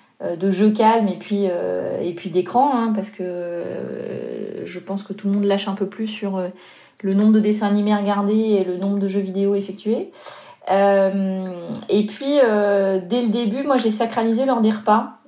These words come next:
euh, en disant, euh, voilà, bah, c'est, euh, cantine à la maison, ça suppose, euh, qu'on s'assied, euh, tous les quatre autour de la table, euh, en même temps et que ce soit, voilà, un moment, euh,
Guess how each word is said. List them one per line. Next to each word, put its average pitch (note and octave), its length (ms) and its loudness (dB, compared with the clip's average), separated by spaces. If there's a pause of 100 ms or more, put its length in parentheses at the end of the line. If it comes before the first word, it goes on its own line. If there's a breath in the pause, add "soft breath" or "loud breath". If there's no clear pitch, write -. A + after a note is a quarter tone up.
euh, F#3+ 1120 -2
en F#3 140 -6
disant, G#3 520 -2
euh, F#3+ 100 -2
voilà, F#3+ 220 0
bah, F3 140 -6
c'est, G#3 320 -4
euh, F3+ 120 -2 (480 soft breath)
cantine B3 300 0
à C4 60 6
la A#3+ 120 6
maison, A3 340 4
ça A#3 160 0
suppose, A#3 480 -2
euh, G3+ 140 2
qu'on A3+ 400 0
s'assied, G#3+ 500 -2
euh, F3 480 -2
tous A3 140 -6
les A3+ 80 0
quatre A3+ 260 -2
autour G#3 160 -2
de G3+ 60 2
la G3 80 0
table, G#3+ 400 0
euh, F3+ 160 -4 (540 soft breath)
en A3 120 6
même G#3+ 280 8
temps C#4 360 2
et A3 280 2
que A3 120 -2
ce G#3 160 -2
soit, B3 220 2
voilà, F#3+ 280 0
un F#3 60 0
moment, G#3+ 560 4
euh, F3 800 -6